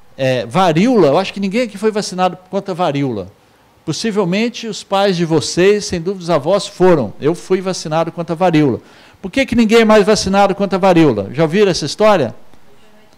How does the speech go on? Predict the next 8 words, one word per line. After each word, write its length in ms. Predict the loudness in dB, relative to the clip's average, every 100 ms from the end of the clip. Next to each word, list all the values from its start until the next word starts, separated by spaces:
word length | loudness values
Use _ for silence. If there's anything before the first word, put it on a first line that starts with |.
| _ _ _ _ _ _ -2
Foi 140 | 2
erradicada, 800 | 4 2 -2 0 4 4 0 -4 0
né? 300 | 2 4 2 -6 -20 -20 _ _
A 360 | -2 2 2 0 0
poliomielite 1040 | 4 6 6 6 6 6 4 2 -6 -8 -10 _ _ _ _ _
tá 120 | -4 -4
quase 440 | 2 4 4 4
erradicada, 760 | 2 2 0 0 2 2 -2